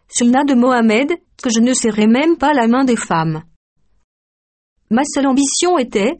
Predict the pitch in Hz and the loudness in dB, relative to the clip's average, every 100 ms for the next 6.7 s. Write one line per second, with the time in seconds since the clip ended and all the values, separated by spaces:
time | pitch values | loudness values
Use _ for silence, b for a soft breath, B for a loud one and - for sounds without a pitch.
0 | _ 208 208 202 208 254 240 220 269 254 | _ -6 -4 -2 0 0 2 2 2 2
1 | 247 226 254 240 202 277 427 _ _ _ | 2 4 2 0 0 -2 -4 _ _ _
2 | _ - 277 269 233 214 - 220 220 202 | _ -6 -4 -2 -2 -2 -2 0 0 0
3 | 220 226 220 233 - 285 233 208 233 277 | 0 2 0 -2 -2 0 0 0 0 -2
4 | - _ - 214 220 269 330 247 214 226 | -6 _ -2 -2 0 -2 0 0 0 -2
5 | 220 339 285 208 220 180 294 285 254 320 | -2 0 0 0 0 0 0 0 0 0
6 | 285 247 214 180 214 285 | 0 2 2 0 -2 -2